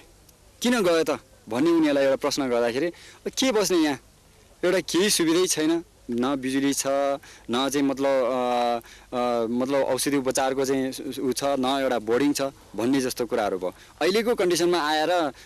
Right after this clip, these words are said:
जुन बिजुली आइसकेपछि, अ, जस्तो बिजुली आइसक्यो, यहाँ बोर्डिङ पनि आयो, बोर्डिङ पनि आयो, हेल्प पोस्ट पनि आयो अहिलेको क-, डेभलपिङ क्रममा, होइन, मतलब, अलिकति त्यस्तो किसिमले हुँदै जाँदाखेरि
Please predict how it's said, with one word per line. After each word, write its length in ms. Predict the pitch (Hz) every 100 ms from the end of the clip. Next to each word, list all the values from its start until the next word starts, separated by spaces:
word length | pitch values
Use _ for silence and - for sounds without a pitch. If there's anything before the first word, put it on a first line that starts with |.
| -
जुन 180 | 135 139
बिजुली 460 | 143 160 165 139 -
आइसकेपछि, 680 | 117 127 139 131 117 104 92 - - - -
अ, 40 | 127
जस्तो 240 | 139 151
बिजुली 300 | 131 143 156
आइसक्यो, 420 | 147 131 139 139
यहाँ 200 | 131 120
बोर्डिङ 340 | 123 127 131 131
पनि 200 | 139 143
आयो, 380 | 123 127 131 143 - - -
बोर्डिङ 260 | 123 139
पनि 200 | 131 139
आयो, 260 | 135 127 131
हेल्प 200 | 117 113
पोस्ट 180 | 151 -
पनि 180 | 143 139
आयो 260 | 123 131
अहिलेको 340 | 101 127 131 123
क-, 80 |
डेभलपिङ 560 | 127 120 123 127 131 135
क्रममा, 360 | 123 123 123 127
होइन, 340 | - 107 -
मतलब, 360 | 131 120 120 113 - - 127
अलिकति 300 | 131 127 120 - - -
त्यस्तो 220 | 170 180
किसिमले 380 | 156 147 156 147
हुँदै 280 | 110 131 175
जाँदाखेरि 500 | 143 123 92 95